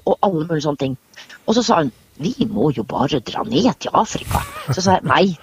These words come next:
det kan vi ikke. Jeg skal spille heksen i Reisen til julestjernen, og det, det må jeg gjøre på Nationaltheatret.» Og da sa hun, «Du må jo bare drite i den heksen.» Og så sa jeg, «Ja, guri, kanskje,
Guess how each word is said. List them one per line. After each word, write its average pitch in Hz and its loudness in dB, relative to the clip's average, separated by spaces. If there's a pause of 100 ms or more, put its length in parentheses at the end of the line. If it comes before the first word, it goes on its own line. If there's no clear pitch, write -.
(140)
det 151 4
kan 120 -8
vi 117 -6
ikke. - -6 (100)
Jeg 143 0
skal 151 -4
spille 147 -2
heksen 262 0 (160)
i 170 0
Reisen 180 2
til 190 -2
julestjernen, 147 2 (720)
og 180 2
det, 196 4 (100)
det 180 6 (100)
må 123 4
jeg 156 4
gjøre 117 4
på - -2
Nationaltheatret.» 135 -4
Og 160 0
da 170 4
sa 151 4
hun, 147 -2 (300)
«Du 160 0
må 247 2
jo 294 2
bare 165 2
drite 175 0
i - 2
den 208 0
heksen.» - -4 (480)
Og 254 2
så 277 0
sa 262 0
jeg, - 0
«Ja, 269 2 (140)
guri, - -2
kanskje, - -2